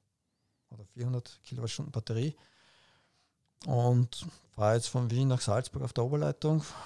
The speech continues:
und muss dann in Salzburg ab und brauche dann vielleicht noch zwanzig Kilometer, dann kann sich der Netzbetreiber mit meiner Batterie die ganze Zeit spielen, so wie es braucht. Und wenn er das mit Tausenden von L K Ws macht,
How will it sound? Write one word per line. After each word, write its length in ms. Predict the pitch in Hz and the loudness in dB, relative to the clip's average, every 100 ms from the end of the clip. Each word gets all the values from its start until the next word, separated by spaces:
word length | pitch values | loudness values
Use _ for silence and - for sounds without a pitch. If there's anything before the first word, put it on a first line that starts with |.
| - - - | -16 -18 -12
und 180 | 131 123 | -12 -8
muss 160 | 123 | -4
dann 140 | - 123 | 0 2
in 40 | |
Salzburg 420 | 113 107 - 117 | 2 0 -2 -6
ab 340 | 117 - - _ _ _ _ _ _ | -4 -6 -12 _ _ _ _ _ _
und 120 | 123 | -4
brauche 220 | - 104 | 0 0
dann 120 | 107 120 | 2 2
vielleicht 280 | 113 104 | 2 2
noch 240 | 117 107 85 - - _ _ _ - | 2 0 -2 -14 -20 _ _ _ -12
zwanzig 320 | - 92 - | -8 -8 -10
Kilometer, 540 | - 92 92 101 135 - _ _ _ _ _ _ _ _ - | -6 -4 -4 -2 -4 -4 _ _ _ _ _ _ _ _ -4
dann 380 | 104 110 117 113 | 0 2 0 0
kann 180 | 113 | 0
sich 140 | 110 117 | 0 0
der 120 | 120 | 2
Netzbetreiber 460 | 110 - 127 110 113 | 2 0 2 2 2
mit 160 | 120 | 2
meiner 160 | 117 117 | 0 0
Batterie 360 | 120 113 117 | 0 -2 -2
die 100 | 127 | -2
ganze 220 | 127 107 - | -2 -2 -2
Zeit 120 | 131 | -6
spielen, 340 | - 156 104 - _ _ | -2 0 0 -2 _ _
so 180 | - 147 | -20 -12
wie 40 | |
es 100 | 101 | -10
braucht. 360 | - 98 92 - | -6 -6 -6 -12
Und 140 | - | -10
wenn 80 | 104 | -8
er 80 | 110 | -6
das 180 | 110 104 | -6 -4
mit 380 | 113 107 - _ _ _ _ _ _ - | -4 -6 -14 _ _ _ _ _ _ -6
Tausenden 400 | 98 110 139 120 | -4 -2 -4 -8
von 160 | 123 | -4
L 100 | 117 | -2
K 160 | 135 120 | 0 2
Ws 160 | 113 117 | 2 0
macht, 460 | 127 - - - | 0 -2 -10 -18